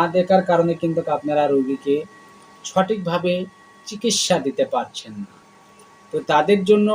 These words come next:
মূলত আজকের এই ভিডিওটি। অবশ্য এই ভিডিও থেকে বা এই আয়না দর্পণ থেকে আপনারা অনেক কিছুই,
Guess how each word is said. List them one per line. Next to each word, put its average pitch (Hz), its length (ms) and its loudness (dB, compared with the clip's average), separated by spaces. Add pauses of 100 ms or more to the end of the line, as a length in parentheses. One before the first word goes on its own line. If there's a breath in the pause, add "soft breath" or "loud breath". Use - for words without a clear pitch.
মূলত 156 340 0 (140)
আজকের 143 360 -4
এই 156 200 -2
ভিডিওটি। 135 560 -2 (240)
অবশ্য 156 440 -2 (1600)
এই 156 260 2
ভিডিও 151 400 2 (100)
থেকে 185 300 0 (120)
বা 156 220 2
এই 165 80 4 (100)
আয়না 151 360 0
দর্পণ 135 440 -2 (120)
থেকে 175 380 -4
আপনারা 143 460 -4 (200)
অনেক 165 360 -2 (120)
কিছুই, 185 440 0